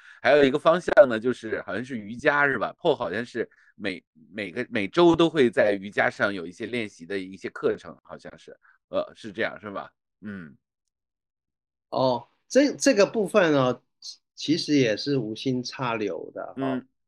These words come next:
Speaker 2: 因为我，我二零二零年的春天，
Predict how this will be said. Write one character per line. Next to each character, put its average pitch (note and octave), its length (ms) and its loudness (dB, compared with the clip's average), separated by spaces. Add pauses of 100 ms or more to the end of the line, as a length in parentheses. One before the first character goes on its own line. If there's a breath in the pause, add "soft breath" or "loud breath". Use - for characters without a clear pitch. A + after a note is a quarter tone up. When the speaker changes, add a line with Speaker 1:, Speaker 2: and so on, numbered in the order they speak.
(120)
Speaker 2:
因 G3 80 2
为 A#3+ 80 8
我， C#3+ 340 6 (360)
我 B2 240 -2
二 G#3 160 2
零 D#3 240 2
二 D#3 320 2
零 B2 320 -2
年 G#2+ 560 -4
的 G#2+ 280 -4
春 - 240 -6 (200)
天， A#2+ 520 -6